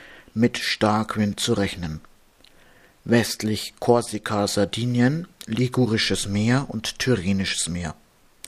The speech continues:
Die Vorhersage gültig bis Sonntagabend. Kanarische Inseln, Nordost um fünf, norddrehend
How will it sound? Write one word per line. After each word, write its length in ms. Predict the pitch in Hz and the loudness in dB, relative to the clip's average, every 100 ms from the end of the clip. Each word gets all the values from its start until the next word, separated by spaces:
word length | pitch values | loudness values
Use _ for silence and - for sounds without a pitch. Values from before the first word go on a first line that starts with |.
| - - - - - _ - - - | -20 -20 -20 -20 -20 _ -20 -18 -2
Die 80 | 190 | 0
Vorhersage 720 | 127 95 101 104 101 101 90 | 2 2 2 2 2 0 -4
gültig 440 | - 104 - 92 | 0 0 0 -6
bis 200 | - 92 | -4 -4
Sonntagabend. 960 | - 92 - 98 - 101 85 76 - - - _ _ - _ _ _ _ - - - - - - - | -2 -4 -4 -4 0 0 0 -6 -12 -18 -20 _ _ -20 _ _ _ _ -18 -18 -20 -20 -20 -18 -4
Kanarische 580 | 110 104 107 104 98 98 | -2 2 2 2 2 0
Inseln, 680 | 98 110 113 131 160 180 160 - - | 0 -2 2 2 2 -4 -10 -14 -6
Nordost 960 | 101 107 101 101 - 104 110 110 - | 0 0 0 -4 -2 2 4 2 0
um 220 | 101 95 - | -4 -6 -6
fünf, 680 | - 131 147 160 - - _ - - - - - | 0 0 0 -4 -10 -14 _ -20 -20 -20 -20 -8
norddrehend 1200 | 98 107 113 - - 104 104 107 104 104 - - | 0 2 2 0 -4 -2 2 2 2 0 -6 -10